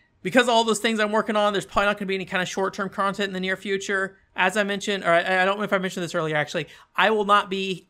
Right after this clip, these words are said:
here. Well, I did mention that I will not be here next weekend. I will not be here Thursday night. So that means stream has moved from seven P M Thursday to Wednesday, seven P M. So if you wanna finish, see the end of Elebits,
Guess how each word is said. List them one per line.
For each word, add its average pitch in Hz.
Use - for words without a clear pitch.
here. 185
Well, 185
I 180
did 214
mention 214
that 190
I 185
will 185
not 180
be 180
here 160
next 160
weekend. 170
I 175
will 196
not 202
be 196
here 190
Thursday 196
night. 180
So -
that 185
means 196
stream 196
has 180
moved 185
from 170
seven 190
P 190
M 180
Thursday 190
to 175
Wednesday, 170
seven 170
P 175
M. 147
So 147
if -
you 170
wanna 185
finish, 190
see 208
the 185
end 208
of 202
Elebits, 190